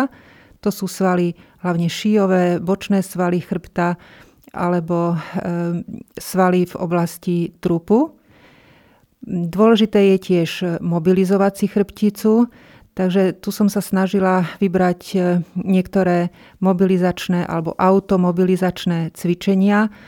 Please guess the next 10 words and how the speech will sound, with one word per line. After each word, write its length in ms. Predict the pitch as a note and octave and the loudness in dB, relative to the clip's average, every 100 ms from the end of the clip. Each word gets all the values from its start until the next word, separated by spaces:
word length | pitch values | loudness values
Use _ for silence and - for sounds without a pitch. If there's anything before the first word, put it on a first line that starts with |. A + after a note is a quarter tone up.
| - - | -18 -6
na 160 | F3+ | -4
uvoľnenie 640 | - F#3 F#3+ F3+ E3+ E3 D#3 | -2 0 2 2 0 -2 -2
hlavovo-krčného 880 | F#3 G3+ G#3+ G3+ G3+ - G3 F#3 F#3 | 0 0 0 -2 -4 -2 0 2 2
prechodu, 640 | F3+ E3+ - F3+ E3 E3+ E3 - | 0 -2 -2 -4 -2 -4 -6 -6
hrudnej 400 | F3+ F#3+ F#3 F#3 | 0 2 2 2
chrbtice 640 | F3 F3 - - F3+ - F3 | 0 -4 -6 -8 -6 -4 -4
a 240 | E3 D#3+ | -4 -8
dolnej 400 | E3 E3+ E3 F3+ | -4 -4 -2 -2
časti 400 | - F#3+ - G3 | -2 -4 -4 -6
chrbta. 560 | - G3 - A3 A#3 | -4 -6 -2 0 2